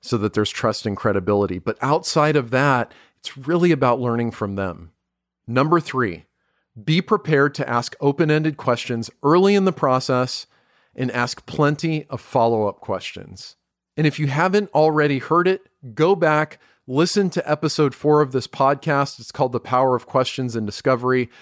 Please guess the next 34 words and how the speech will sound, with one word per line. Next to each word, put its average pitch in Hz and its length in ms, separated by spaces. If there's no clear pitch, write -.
It's - 200
linked 165 280
in 165 120
the 135 80
show 135 260
notes. 127 480
It 151 180
will 139 160
give 143 180
you 160 140
some 131 260
really 190 260
concrete 151 520
ideas 123 580
about 123 280
the 123 60
types - 420
of 156 100
questions 143 600
to 123 120
ask 117 420
and 113 140
how 127 160
to 131 160
ask 123 300
great 139 320
follow-up 120 440
questions, 113 560
which 110 200
is 101 120
really, 123 520
really 110 480
a 104 60
key. - 460